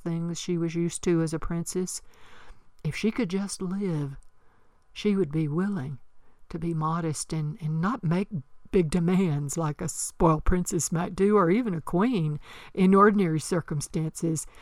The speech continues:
might be expected to do. And since bad things had happened to her as a new queen, she said to herself, she would not even dare tell anyone she was really a queen.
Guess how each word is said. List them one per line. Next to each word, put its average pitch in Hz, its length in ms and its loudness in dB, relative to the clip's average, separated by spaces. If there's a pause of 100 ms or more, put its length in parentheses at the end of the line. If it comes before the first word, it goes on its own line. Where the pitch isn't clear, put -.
(160)
might 196 420 4
be 175 260 4
expected 156 680 -4
to 156 100 -2
do. 156 320 -4 (1300)
And 165 160 -2
since - 340 -6
bad 175 400 0
things 180 400 -4
had 160 160 -6
happened 196 420 -4
to 151 80 -4
her 151 400 -4 (420)
as 156 180 0
a 156 60 0
new 160 220 2
queen, 147 680 -4 (460)
she 180 200 -2
said 220 340 -4
to 165 140 -4
herself, 151 680 -4 (600)
she 262 240 -2
would 165 180 0
not 165 240 0
even 160 340 -2
dare 180 360 -2
tell 233 520 -2
anyone 180 540 0
she 165 220 -2
was 156 200 -4
really 170 320 -2
a 185 80 -4
queen. 190 540 -2